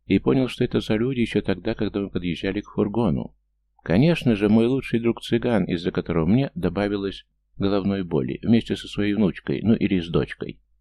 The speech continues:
Вот только их мне сейчас не хватало. Вздохнув, я решил поздороваться первым.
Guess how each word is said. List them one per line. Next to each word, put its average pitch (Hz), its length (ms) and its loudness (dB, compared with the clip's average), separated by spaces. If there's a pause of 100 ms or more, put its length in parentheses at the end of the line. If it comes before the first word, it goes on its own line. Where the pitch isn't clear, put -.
(360)
Вот - 160 -2
только 80 240 2
их 82 240 0
мне 107 100 -2
сейчас - 380 -4
не 87 80 -2
хватало. 58 600 -8 (960)
Вздохнув, 92 600 0
я 92 100 2
решил 90 300 0
поздороваться 82 720 0
первым. 60 640 -4